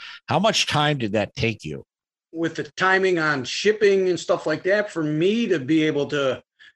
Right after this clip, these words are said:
Speaker 2: make a commitment with the, with, like, a, a customer and stuff, you know, because I have, like,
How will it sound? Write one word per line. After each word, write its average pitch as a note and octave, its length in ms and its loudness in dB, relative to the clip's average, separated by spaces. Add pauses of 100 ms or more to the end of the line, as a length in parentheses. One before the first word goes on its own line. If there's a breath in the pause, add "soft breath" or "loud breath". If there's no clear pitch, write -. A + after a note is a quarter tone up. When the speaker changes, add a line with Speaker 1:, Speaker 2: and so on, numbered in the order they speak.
(180 loud breath)
Speaker 2:
make D3 420 -2
a C3+ 260 -2
commitment D3+ 520 -4
with C3+ 180 -4
the, D#3 100 -2
with, C#3 280 -4
like, C3 200 -2
a, C3 360 -4
a C3 80 -8
customer D3 420 -6
and C3+ 120 -6
stuff, C3+ 280 -6
you D3 60 -4
know, C3+ 120 -4
because C3 360 -6
I C#3 160 0
have, C#3 360 -2 (540 soft breath)
like, C3+ 220 0